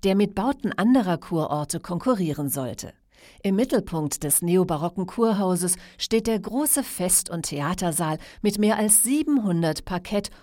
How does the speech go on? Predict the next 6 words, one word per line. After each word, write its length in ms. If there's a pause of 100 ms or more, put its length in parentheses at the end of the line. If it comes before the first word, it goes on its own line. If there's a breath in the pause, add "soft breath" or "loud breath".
und 220
dreihundert 840
Balkonplätzen. 1000 (540 loud breath)
An 220
der 160
Südseite 760